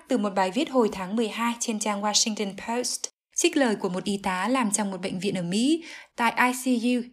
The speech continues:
Intensive Care Unit, tiếng Việt mình hay gọi là đơn vị chăm sóc đặc biệt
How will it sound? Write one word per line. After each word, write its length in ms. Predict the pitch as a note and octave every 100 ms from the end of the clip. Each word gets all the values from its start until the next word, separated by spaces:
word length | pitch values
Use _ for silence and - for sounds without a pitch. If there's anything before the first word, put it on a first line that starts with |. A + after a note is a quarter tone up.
| -
Intensive 640 | A#3 A3 C4 B3+ B3+ A#3 -
Care 400 | - A#3+ A3+ A3
Unit, 300 | G3+ E3+ E3+ - _ - - -
tiếng 140 | G#3+
Việt 180 | C#4 B3
mình 260 | G#3 G#3 F#3
hay 200 | - G#3
gọi 200 | A3 G#3+
là 160 | G3+ F#3+
đơn 200 | B3 B3
vị 180 | B3+ -
chăm 140 | G3
sóc 160 | - C#4
đặc 120 | A#3+
biệt 180 | F#3+